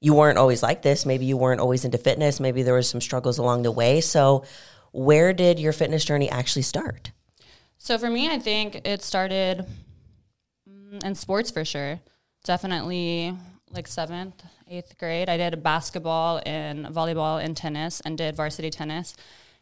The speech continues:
Speaker 2: And, um, from there, I really got into, I was struggling. Like, high school was hard.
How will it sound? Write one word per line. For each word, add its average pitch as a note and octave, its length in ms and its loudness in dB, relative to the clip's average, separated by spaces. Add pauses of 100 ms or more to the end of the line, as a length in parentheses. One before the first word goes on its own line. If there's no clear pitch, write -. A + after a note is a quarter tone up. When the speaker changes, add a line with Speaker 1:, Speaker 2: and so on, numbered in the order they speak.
Speaker 2:
And, F3 540 -2
um, D#3 600 -2 (180)
from F#3 180 -4
there, E3 220 2
I E3 40 2
really D#3+ 260 -2
got D3+ 280 0
into, D3 760 -6 (340)
I G3 80 2
was B3+ 120 2
struggling. C#3+ 460 -2
Like, C#3 140 -8
high D#3 140 -4
school E3+ 160 -8
was D3 100 -6
hard. C#3+ 240 -4